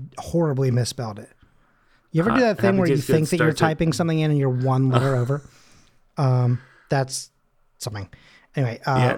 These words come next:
Speaker 2: that was twenty nineteen. It looks like that was when
Speaker 1: it, yeah, it
Speaker 2: it
Speaker 1: says, "We
Speaker 2: started.
Speaker 1: tweet happy," and ha-, hashtag happy tastes good. That's interesting. That's the new one. So I guess the old one was, what again? Hot food. What was
Speaker 2: No,
Speaker 1: it?
Speaker 2: hot food
Speaker 1: Hot
Speaker 2: tastes
Speaker 1: eats
Speaker 2: good.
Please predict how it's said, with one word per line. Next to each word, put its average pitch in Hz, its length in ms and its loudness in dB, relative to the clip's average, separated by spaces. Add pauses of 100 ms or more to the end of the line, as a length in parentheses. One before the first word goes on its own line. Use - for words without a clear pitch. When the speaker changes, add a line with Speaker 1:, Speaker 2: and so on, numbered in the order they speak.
Speaker 2:
that 127 140 -2
was 151 120 -4
twenty 156 260 -2
nineteen. 123 400 -4
It 87 40 -4
looks 104 200 -6
like 98 160 -6
that 95 160 -6
was 92 160 -8
when 95 300 -8
Speaker 1:
it, 175 160 0
yeah, 185 180 0
it 180 60 0
Speaker 2:
it - 20 -4
Speaker 1:
says, 180 200 0
"We 143 180 2
Speaker 2:
started. 185 100 -2
Speaker 1:
tweet 202 220 -2
happy," 185 440 -4 (280)
and 139 120 0
ha-, 143 220 0
hashtag 147 340 0
happy 147 240 -2
tastes 151 220 -2
good. 165 180 -2
That's 131 200 -2
interesting. 156 500 -4 (320)
That's 139 200 -4
the 151 120 0
new 160 220 4
one. 123 200 -6
So 165 140 0
I 165 140 0
guess 196 200 -2
the 170 180 -6
old 185 200 2
one 165 220 0
was, 143 320 0
what 151 100 0
again? 196 220 -2
Hot 180 340 -2
food. 185 340 0 (600)
What 190 60 0
was 220 120 0
Speaker 2:
No, 143 180 2
Speaker 1:
it? - 60 -16 (100)
Speaker 2:
hot 147 260 -2
food 170 100 4
Speaker 1:
Hot 208 180 2
Speaker 2:
tastes 147 320 0
Speaker 1:
eats 120 100 2
Speaker 2:
good. 95 200 -6